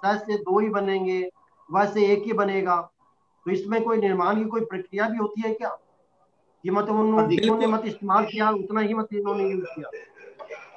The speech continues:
Speaker 3: अ, यहाँ पर आपका प्रश्न, आप, आपके प्रश्न में ही आपका उत्तर है। उनका विशेष प्रयोजन है, क्योंकि पाणिनि ने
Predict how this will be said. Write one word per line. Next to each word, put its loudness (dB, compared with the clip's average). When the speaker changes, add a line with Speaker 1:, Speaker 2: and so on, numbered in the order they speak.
Speaker 3:
अ, -2
यहाँ 4
पर 2
आपका 2
प्रश्न, 2
आप, 2
आपके 2
प्रश्न 0
में 2
ही 4
आपका 0
उत्तर -2
है। -6
उनका 4
विशेष 4
प्रयोजन 2
है, 2
क्योंकि 2
पाणिनि 4
ने 2